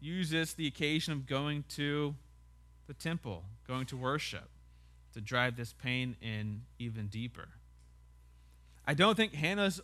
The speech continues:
alone in an experience where somehow, through a series of mistakes and distortions, some people's experience with worship or with church or with the church community gets,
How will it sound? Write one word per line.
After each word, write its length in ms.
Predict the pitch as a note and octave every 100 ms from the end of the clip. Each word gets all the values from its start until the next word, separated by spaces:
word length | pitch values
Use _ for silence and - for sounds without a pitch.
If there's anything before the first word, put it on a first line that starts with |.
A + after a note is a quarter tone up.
| -
alone 680 | C#3+ C#3+ D#3+ G3+ F3+ E3 F3
in 120 | C#3+
an 200 | C3+ C3
experience 800 | B2 - - D#3+ E3+ D3+ B2 -
where 100 | C3
somehow, 720 | A#2+ - E3 G3+ F3 C3 C3 D#3
through 200 | - D#3
a 40 |
series 360 | - D3+ E3+ G3
of 120 | F3+ D#3 - - -
mistakes 560 | D#3 - - F3+ G3 -
and 80 | D3+
distortions, 1000 | C#3 - D#3+ F#3 - C#3 C3+ C#3 - - - - - - - - -
some 240 | - G#3 F3+
people's 300 | F#3+ F3 E3+
experience 720 | C#3+ - - E3 F#3+ G3 -
with 120 | C3+
worship 540 | B2 C#3+ F3 - F3+ - -
or 100 | D3
with 200 | B2+ A2+ -
church 600 | - E3+ F3+ E3+ - -
or 80 | C3+
with 100 | C3
the 60 |
church 280 | A#2 D3+ -
community 840 | - C3 C3+ F3+ E3 A#2+ A2+ B2+ B2 - - -
gets, 400 | D3+ C#3+ - -